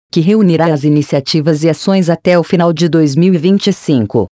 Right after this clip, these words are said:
O comitê também participará de fóruns, comitês e comissões organizados por diferentes esferas do governo e da sociedade civil,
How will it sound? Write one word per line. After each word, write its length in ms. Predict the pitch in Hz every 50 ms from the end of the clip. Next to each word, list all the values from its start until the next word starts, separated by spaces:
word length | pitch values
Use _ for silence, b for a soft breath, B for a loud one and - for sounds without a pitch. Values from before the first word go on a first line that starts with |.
| _ _ _ _ _ -
O 40 | -
comitê 520 | - - 202 208 208 208 - 180 170 180
também 440 | 180 - 220 208 185 156 175 202 208
participará 840 | 202 190 180 - - 185 - - 202 - - 165 156 151 151 160
de 120 | 156 160 147
fóruns, 600 | - - - 170 160 160 165 165 170 - - - - _ _ _
comitês 580 | - 202 202 208 208 208 - 185 175 170 147 160
e 40 | 165
comissões 680 | - 170 165 156 147 135 - - 170 160 160 160 143
organizados 840 | 135 135 127 143 143 135 135 127 123 139 135 139 143 143 156 147 -
por 160 | - - -
diferentes 840 | 170 156 165 151 - - 160 156 160 165 175 180 170 - 190 175 151
esferas 580 | 156 165 - - - 170 160 156 165 165 156 147
do 100 | 170 165
governo 540 | 156 180 170 143 151 175 180 180 185 180 175
e 40 |
da 140 | 151 165 165
sociedade 760 | - - 175 165 - - 175 151 156 151 151 151 131 143 131
civil, 480 | 120 - - 220 180 160 147 131 120 104